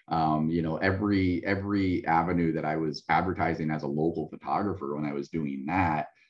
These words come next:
I'm no longer advertising with because they, their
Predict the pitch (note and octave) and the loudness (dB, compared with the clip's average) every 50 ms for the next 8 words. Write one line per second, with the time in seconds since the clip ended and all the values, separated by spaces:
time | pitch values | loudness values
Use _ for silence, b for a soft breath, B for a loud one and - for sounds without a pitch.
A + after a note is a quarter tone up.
0 | _ _ _ _ _ _ _ _ - F#2+ A2+ C3 C3+ C3+ - G#2+ F#2+ G2 F2+ F2 | _ _ _ _ _ _ _ _ 2 6 8 8 8 8 6 6 4 4 2 2
1 | E2+ E2 D#2 D#2+ - - F2 B2+ D#3+ D3 - - - C2 C#2 C#2+ - - B1+ B1 | 0 0 -2 -4 -2 -2 0 0 0 0 -2 -4 -4 -2 -4 -4 -4 -4 -8 -6
2 | B1 C#2 D2+ D2 - - - F#2+ F2+ F#2 G2 F#2 F#2 F#2 F2 F2 F#2 F#2 F#2 E2 | -4 -4 -4 -4 -4 -4 -4 -4 -2 0 0 0 0 -2 -2 0 0 2 2 0
3 | - - - F2 F2 F#2+ G#2 G#2+ G#2+ F#2 | -2 -4 -6 0 2 4 4 4 4 2